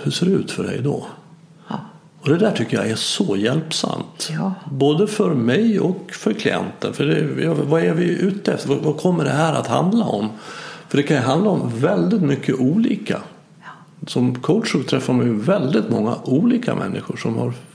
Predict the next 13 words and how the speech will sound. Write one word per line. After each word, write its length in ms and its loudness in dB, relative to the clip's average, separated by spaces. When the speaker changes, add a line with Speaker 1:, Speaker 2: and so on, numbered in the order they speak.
Speaker 1:
är 60 0
på 160 -4
helt 380 0
olika 360 2
platser 560 0
och 180 0
på, 160 -2
på 160 0
väg 180 4
till 100 0
olika 300 0
ställen. 400 0
Speaker 2:
Ja. 160 2